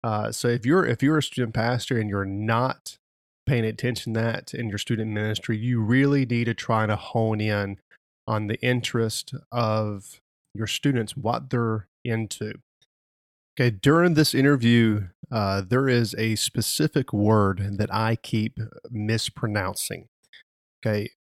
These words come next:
what I want you to do is I want you to listen hard and pay attention to what word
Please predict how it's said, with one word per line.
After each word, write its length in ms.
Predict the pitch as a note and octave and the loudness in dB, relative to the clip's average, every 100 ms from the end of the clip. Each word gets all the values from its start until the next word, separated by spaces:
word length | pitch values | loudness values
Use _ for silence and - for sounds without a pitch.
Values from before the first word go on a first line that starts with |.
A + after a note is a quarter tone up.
| _ - | _ -12
what 320 | G#2 A2 C3+ | -2 2 4
I 80 | D#3+ | 4
want 460 | C3+ C#3 C3+ - | 4 2 0 -2
you 100 | D3 | 0
to 20 | |
do 500 | C#3 A#2+ G2+ F#2+ A#2+ A#2 _ _ _ _ _ _ _ | 2 2 2 0 -6 -10 _ _ _ _ _ _ _
is 160 | B2 A#2 | -4 0
I 80 | |
want 300 | A#2 B2 A#2 | 0 0 -2
you 80 | - | -4
to 40 | G2 | -2
listen 300 | A#2 - C#3+ | -2 -2 -4
hard 560 | - A2+ G#2+ G#2 G2+ - _ _ _ - | 0 2 2 0 -4 -10 _ _ _ -8
and 260 | A#2 G#2 - | -6 -4 -4
pay 220 | C3+ D3 | 0 0
attention 640 | D3+ - C#3+ C3 B2 G#2 | 0 2 2 2 0 0
to 320 | - - G#2 | -2 0 0
what 640 | F#2+ F2+ F#2+ G#2+ B2 A#2 - | 0 -2 2 4 4 0 -10
word 800 | - G#2 G2+ A2+ A2 G2+ G2 G2+ | -14 -4 2 6 6 4 0 -4